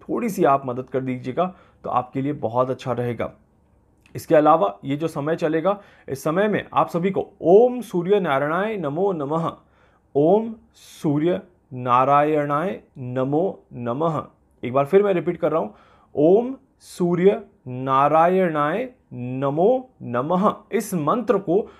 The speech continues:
पूरे दिन अपने मन में जाप करते रहिएगा। ये मंत्र आपके लिए बहुत अच्छा रहेगा, आपको बहुत पॉजिटिविटी देगा और आपका काम आसानी से बनाते हुए नजर आएगा।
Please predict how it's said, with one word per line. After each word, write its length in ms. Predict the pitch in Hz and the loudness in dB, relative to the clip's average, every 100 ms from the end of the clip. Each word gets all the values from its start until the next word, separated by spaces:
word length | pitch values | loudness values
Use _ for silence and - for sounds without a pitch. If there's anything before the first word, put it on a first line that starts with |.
| _ - | _ -4
पूरे 360 | 226 269 302 262 | 0 4 4 4
दिन 300 | 147 262 294 | 2 2 4
अपने 260 | 254 208 | 2 0
मन 160 | 196 196 | -2 -2
में 160 | 196 175 | 0 2
जाप 240 | 156 - | 2 2
करते 220 | 180 156 160 | 0 -2 -2
रहिएगा। 440 | 151 147 151 175 - | 0 0 2 0 -2
ये 160 | 135 147 | -6 -4
मंत्र 460 | 147 175 196 220 - | -2 -4 -4 -6 -2
आपके 300 | 139 - 156 | -2 -2 -2
लिए 120 | 147 | 0
बहुत 380 | 127 139 165 190 | 0 -2 0 0
अच्छा 220 | 196 190 | 0 0
रहेगा, 300 | 180 185 180 | 0 0 0
आपको 200 | 160 151 | -2 -4
बहुत 360 | 123 123 190 190 | -4 -2 0 0
पॉजिटिविटी 460 | 170 180 185 180 | -2 -2 -4 -4
देगा 320 | 165 170 190 190 - - | -4 -2 -2 -2 -12 -10
और 260 | - 151 160 | 2 4 4
आपका 240 | 147 147 147 | 0 -2 -2
काम 340 | 147 151 175 | 0 -2 -2
आसानी 360 | 127 143 147 151 | -6 -4 -4 -6
से 120 | 151 | -4
बनाते 360 | 123 123 123 127 | -4 -4 -4 -4
हुए 220 | 120 165 - - | -2 -4 -6 -16
नजर 380 | 110 120 131 127 | -8 -4 -4 -2
आएगा। 300 | 107 85 | -4 -6